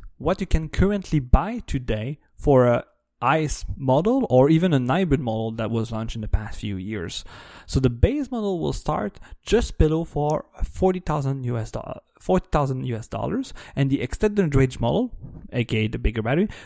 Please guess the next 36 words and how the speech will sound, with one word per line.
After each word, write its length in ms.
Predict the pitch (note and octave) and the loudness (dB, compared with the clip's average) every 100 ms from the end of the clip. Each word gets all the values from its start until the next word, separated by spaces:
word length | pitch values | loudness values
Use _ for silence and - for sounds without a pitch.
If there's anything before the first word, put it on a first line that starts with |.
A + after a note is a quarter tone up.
| - | -2
will 240 | E3 F#3+ | 6 6
be 180 | E3 F#3+ | 6 4
in 140 | F3 D3+ | 2 4
the 240 | C#3+ C3 | 4 2
fifty, 640 | - D3+ C3+ - - C#3+ | 0 2 2 0 2 4
sixty, 600 | B2 C3+ A#2 - A#2 A#2 | 4 0 -4 -4 -4 -4
and 220 | C3 A#2 - | -4 -6 -4
for 140 | A#2+ | -4
sure 200 | - A#2+ | 0 -2
with 220 | A#2 A#2 | 0 -4
more 160 | A#2+ G#2+ | -4 -2
options 320 | A2 - A#2 | -2 0 -2
will 140 | A2 | -2
go 240 | A#2 A2+ G#2+ | -2 -4 -4
higher. 440 | A2+ A#2 E3 C#4+ C#4+ - - - | -4 -2 0 -2 -6 -16 -20 -6
And 520 | D3 D3+ D#3 D3 D3+ - | 2 4 4 2 0 0
for, 220 | D#3 D#3+ | 2 4
especially 320 | F3+ G#3 G3+ | 4 2 2
for 100 | F#3 | 0
the 100 | D3+ | -2
extended 400 | - - D3 D3 | -4 -2 0 0
range 240 | C#3 C#3+ C3 | 0 0 0
model, 240 | B2+ F3+ | 0 2
we've 180 | E3 C#3 | 0 0
seen 520 | - C#3+ C#3+ C#3+ - | -4 -2 -2 -4 -8
some 520 | - - - D3+ F3 F#3 | -10 -8 2 2 4 0
numbers 600 | F3 F3 F3+ F#3 F3+ - | -2 0 0 0 -2 -2
in 240 | D3 C#3 | -2 0
Canadian 440 | - B2+ C3 E3 | 2 2 2 2
dollars, 340 | G3+ A3+ B3 F#3+ | 2 2 0 -2
and 240 | C#3 C#3+ | -2 4
those, 280 | D#3 D3+ C#3+ | 6 4 2
from 200 | - C#3 | -2 0
what 120 | C3 | 2
I've 140 | A#2+ - | 0 -2
seen, 400 | - B2+ A#2+ | -4 -4 -4